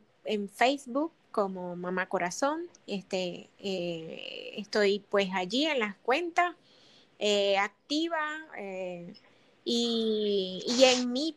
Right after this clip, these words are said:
página que es, mm, w w w punto, eh, judith punto mamá corazón punto com.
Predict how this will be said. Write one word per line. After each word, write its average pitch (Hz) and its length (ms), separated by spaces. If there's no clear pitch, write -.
página 233 560
que 196 480
es, 202 220
mm, 202 800
w 196 460
w 202 420
w 208 400
punto, 247 580
eh, 180 1120
judith 220 600
punto 220 440
mamá 180 340
corazón 220 580
punto 196 480
com. 185 300